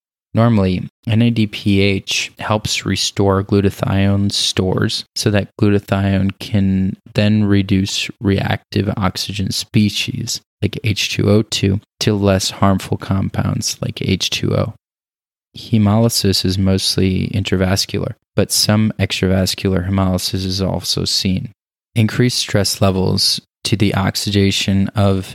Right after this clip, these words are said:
hemoglobin inside R B Cs, and hemoglobin molecules precipitate to form Heinz bodies. Intravascular hemolysis results because Heinz bodies damage the R B C membrane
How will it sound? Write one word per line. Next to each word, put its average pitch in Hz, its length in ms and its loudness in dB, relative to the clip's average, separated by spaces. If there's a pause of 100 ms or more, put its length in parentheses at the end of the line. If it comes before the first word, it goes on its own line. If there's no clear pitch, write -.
hemoglobin 95 880 2
inside 95 640 0
R 104 160 0
B - 140 -6
Cs, 98 500 0 (160)
and 98 200 2
hemoglobin 98 600 2
molecules 95 1000 0 (120)
precipitate 101 720 0
to - 100 -4
form 95 360 0
Heinz 95 440 2
bodies. - 580 -4 (640)
Intravascular 110 800 2
hemolysis 101 680 0
results 95 380 -2
because 101 400 -2
Heinz 107 420 2
bodies 95 600 -2 (220)
damage 107 520 0
the 101 120 2
R 95 140 4
B 98 140 0
C 95 260 0
membrane 95 680 0